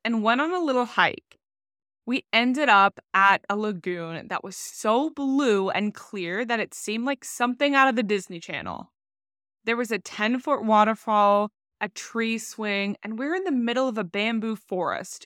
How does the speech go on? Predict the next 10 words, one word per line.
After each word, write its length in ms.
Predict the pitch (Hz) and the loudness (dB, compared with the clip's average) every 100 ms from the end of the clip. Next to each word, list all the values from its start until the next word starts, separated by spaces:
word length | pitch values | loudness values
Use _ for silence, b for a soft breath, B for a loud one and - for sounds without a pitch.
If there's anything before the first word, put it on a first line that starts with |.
| _ | _
It 80 | - | -6
was 180 | 254 - | -6 -6
truly 640 | - - 254 294 302 320 | -12 -8 -4 -2 -2 0
magical. 720 | 254 202 202 180 - - - _ _ _ _ _ _ _ _ | 4 4 4 0 -12 -12 -12 _ _ _ _ _ _ _ _
We 180 | - 262 | -4 -2
then 340 | 226 285 330 302 | 2 2 2 2
drove 300 | 269 269 285 | 4 4 2
through 160 | 320 | -2
to 100 | 349 | 0
Lagos, 640 | 330 214 202 214 226 269 | 2 2 2 4 2 0